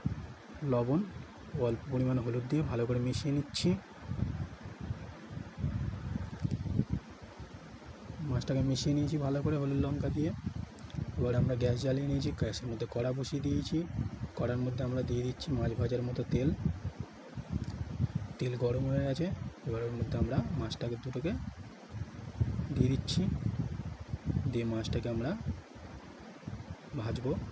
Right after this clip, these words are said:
কিছুক্ষণ পরে মাছটাকে আমরা উল্টে পাল্টে দেবো, যাতে মাছটা দু পিঠই ভালোভাবে ভাজা হয়ে যায়। দেখতেই পাচ্ছ ভাজা হয়ে গেছে আমাদের মাছ। মাছটাকে আমরা কড়া থেকে তুলে নিলাম। নেওয়ার পর তেল কমিয়ে নিয়েছি।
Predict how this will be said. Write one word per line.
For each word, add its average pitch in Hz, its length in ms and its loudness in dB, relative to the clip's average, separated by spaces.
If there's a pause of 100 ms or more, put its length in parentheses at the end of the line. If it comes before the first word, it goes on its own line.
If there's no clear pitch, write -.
(680)
কিছুক্ষণ 131 380 0
পরে 123 200 2
মাছটাকে 123 400 0
আমরা 117 220 0
উল্টে 117 260 2
পাল্টে 127 300 2
দেবো, 131 140 2 (920)
যাতে - 260 4
মাছটা 113 300 4 (1040)
দু 127 140 0
পিঠই 127 280 8
ভালোভাবে 120 400 2
ভাজা 117 200 0
হয়ে 120 160 2
যায়। 165 100 0 (200)
দেখতেই 120 320 2
পাচ্ছ 120 160 0 (160)
ভাজা 120 240 2
হয়ে 117 160 2
গেছে 123 200 0
আমাদের 120 240 -2
মাছ। 160 120 -2 (180)
মাছটাকে 110 380 0
আমরা 113 200 -4
কড়া 110 200 0
থেকে 120 160 4 (560)
তুলে 127 260 6
নিলাম। 139 200 8 (2000)
নেওয়ার 120 240 0
পর 123 180 2
তেল 123 140 2 (100)
কমিয়ে 127 300 4
নিয়েছি। 139 280 2